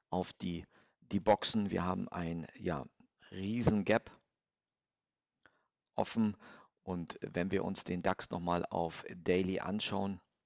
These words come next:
Vorlage, wir haben das ja gestern gemacht, Zickzack-Linie und gehen dort auf den Tageschart im dax.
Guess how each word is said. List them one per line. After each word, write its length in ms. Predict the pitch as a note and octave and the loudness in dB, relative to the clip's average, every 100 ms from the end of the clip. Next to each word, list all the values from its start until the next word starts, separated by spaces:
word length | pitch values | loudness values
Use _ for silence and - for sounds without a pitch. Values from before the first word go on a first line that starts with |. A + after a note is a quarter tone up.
| _ _ _ _ _ _ _ _ _ _ _ _ _ _ _ _ _ - - _ _ _ _ _ _ _ | _ _ _ _ _ _ _ _ _ _ _ _ _ _ _ _ _ -20 -20 _ _ _ _ _ _ _
Vorlage, 720 | - E2+ D#2+ D#2+ D#2+ D2+ C#2+ - _ _ _ _ - | -8 -4 -2 -2 -2 -6 -8 -12 _ _ _ _ -12
wir 80 | C2+ | -8
haben 100 | E2+ | -6
das 140 | D#2+ | -4
ja 80 | E2 | -4
gestern 400 | F2 E2 F2 F2 | -2 -4 -4 -6
gemacht, 480 | D#2+ E2 - - - _ _ _ _ _ _ _ _ _ _ _ _ _ _ | -4 -6 -6 -14 -20 _ _ _ _ _ _ _ _ _ _ _ _ _ _
Zickzack-Linie 1160 | - F#2+ - - D2 - - E2 F#2 G2 F#2 F2 - _ _ _ _ _ _ _ _ _ | -6 -6 -4 -6 -6 -8 -8 -4 -2 0 0 -2 -8 _ _ _ _ _ _ _ _ _
und 340 | F2+ E2 - - | -8 -8 -10 -16
gehen 400 | - D#2+ E2+ F2 | -12 -6 -4 -2
dort 320 | D#2+ E2 - - | -2 -2 -4 -6
auf 300 | F2 F2+ - | -2 -2 -2
den 280 | - E2+ D2+ - E2+ | -6 -6 -8 -12 -8
Tageschart 1120 | - E2 F2 E2 - - - G2 F#2+ G#2 - - _ _ _ _ _ _ _ _ _ _ _ _ _ _ _ _ _ - | -2 -2 -2 -4 -6 -4 2 4 4 2 -4 -14 _ _ _ _ _ _ _ _ _ _ _ _ _ _ _ _ _ -8
im 180 | F#2+ E2+ | -4 0
dax. 460 | D#2+ - - - | -2 -2 -6 -8